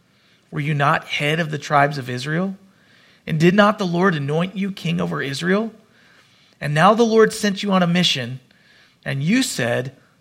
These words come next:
excuse me, and he said, "Go and utterly destroy the sinners, the Amalekites. Fight against them until they are consumed. Why then did you not obey the voice of the Lord? Why did you swoop down on the spoil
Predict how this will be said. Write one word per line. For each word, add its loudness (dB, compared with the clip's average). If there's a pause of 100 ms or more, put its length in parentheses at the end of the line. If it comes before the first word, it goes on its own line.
excuse -6
me, -8
and -6
he -4
said, 0 (300)
"Go 6
and 2
utterly 2
destroy 0
the -2
sinners, -4 (540)
the -4
Amalekites. 4 (640)
Fight 4
against 0
them -4
until -2
they 0
are 0
consumed. -2 (420)
Why 2
then 0
did -4
you -4
not -2
obey -2
the -6
voice -8
of -14
the -6
Lord? -4 (640)
Why 2
did 0
you 0
swoop -6
down 2
on -2
the -6
spoil 0